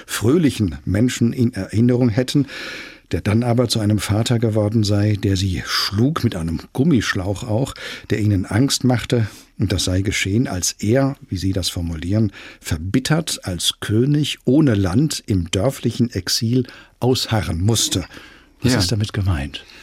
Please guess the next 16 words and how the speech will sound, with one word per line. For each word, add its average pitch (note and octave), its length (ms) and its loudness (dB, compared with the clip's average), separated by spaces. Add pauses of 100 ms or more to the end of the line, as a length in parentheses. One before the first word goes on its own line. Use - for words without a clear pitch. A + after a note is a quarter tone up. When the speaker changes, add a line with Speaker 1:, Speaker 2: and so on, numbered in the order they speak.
(240)
Speaker 2:
Was B2+ 140 2
ist B2 120 -6
damit B2+ 280 2
gemeint? F#2 440 0
Also A2+ 200 -2
mein C3 160 6
Vater C3 460 -2
hatte B2+ 240 -2
ja - 220 -2
eigentlich, C3 640 -2
bevor C#3 520 0
er A#2+ 320 2
zur B2+ 240 2
Marine A2+ 540 4
musste, B2+ 800 2
schon B2 460 4